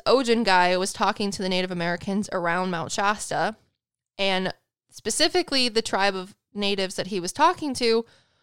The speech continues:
were the ones that were in the Calumet Lake area.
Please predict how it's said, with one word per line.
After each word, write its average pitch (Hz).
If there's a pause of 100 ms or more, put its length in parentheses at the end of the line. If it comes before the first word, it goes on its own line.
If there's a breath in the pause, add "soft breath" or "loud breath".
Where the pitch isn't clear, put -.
(180 soft breath)
were 202 (500)
the 214
ones 214
that 220
were 214
in 202
the 185
Calumet 185
Lake 165
area. 311